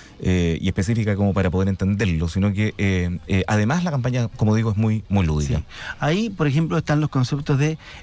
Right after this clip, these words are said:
Speaker 2: escuchar a los hijos.
Speaker 1: Ujú.
Speaker 2: Que es un elemento clave.
Speaker 1: Sí.
Speaker 2: Eh, cuando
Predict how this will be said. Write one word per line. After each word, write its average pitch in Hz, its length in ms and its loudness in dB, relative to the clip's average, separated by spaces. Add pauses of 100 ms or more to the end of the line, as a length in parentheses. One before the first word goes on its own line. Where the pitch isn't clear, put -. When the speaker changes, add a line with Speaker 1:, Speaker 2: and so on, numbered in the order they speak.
Speaker 2:
escuchar 131 540 0
a - 20 0
los 139 240 -2
hijos. 87 200 -2
Speaker 1:
Ujú. 87 220 2 (760)
Speaker 2:
Que 147 80 2
es 170 80 4
un 196 100 2
elemento 165 380 0
clave. 113 420 -2 (200)
Speaker 1:
Sí. 110 100 -2
Speaker 2:
Eh, 104 400 0
cuando 117 420 2